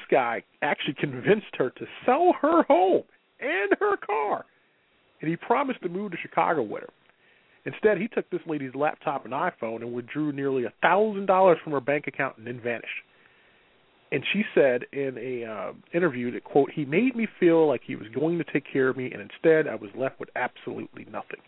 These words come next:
Uh, she later added that he was extremely charming and convincing. Looking back at herself, she felt foolish. Now, the ugly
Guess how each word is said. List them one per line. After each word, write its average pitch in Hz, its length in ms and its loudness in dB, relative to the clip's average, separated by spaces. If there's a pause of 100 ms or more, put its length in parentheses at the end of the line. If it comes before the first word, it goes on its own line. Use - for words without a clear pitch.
(1000)
Uh, 123 160 -2 (120)
she 151 60 2
later 143 260 8
added 135 180 4
that 123 60 -6
he 123 80 -6
was 120 80 -4
extremely 127 440 -2
charming 226 440 2
and 165 100 -6
convincing. 143 600 -4
Looking 131 280 -8
back 151 280 6
at 156 80 0
herself, 160 500 4 (500)
she 170 60 -10 (120)
felt - 200 2 (160)
foolish. - 400 -4 (680)
Now, 156 120 8
the 143 140 6
ugly 214 320 4